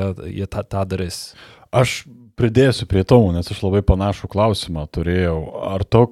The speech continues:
Speaker 2: kažką apie sprendimų patį priėmimą ir tą visą algoritmą skaitei šiuo atveju? Nes atrodytų,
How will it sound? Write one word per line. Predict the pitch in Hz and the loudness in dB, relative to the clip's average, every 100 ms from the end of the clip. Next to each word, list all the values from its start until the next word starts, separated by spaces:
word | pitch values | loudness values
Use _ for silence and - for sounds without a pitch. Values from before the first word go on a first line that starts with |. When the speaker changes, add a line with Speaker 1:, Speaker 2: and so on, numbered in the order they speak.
| _ | _
Speaker 2:
kažką | - - - 110 | -2 -2 2 2
apie | 107 95 | 4 2
sprendimų | - 95 90 85 104 107 | 2 0 0 2 2 2
patį | 87 85 92 101 | 0 -2 -2 -4
priėmimą | - 85 82 92 98 92 | -2 0 0 0 0 0
ir | 80 78 | 0 0
tą | 87 85 | 0 0
visą | - 90 | 0 0
algoritmą | 82 78 90 110 90 76 71 69 65 | 0 -2 0 0 0 -4 -6 -14 -20
skaitei | - - 90 80 - 90 | -16 -8 -2 -2 0 0
šiuo | 85 - 82 | 0 -2 0
atveju? | 87 - 90 | 0 2 0
Nes | 92 - - - - - _ - | 0 -4 -10 -20 -20 -20 _ 2
atrodytų, | 143 156 202 208 165 | 4 6 6 8 6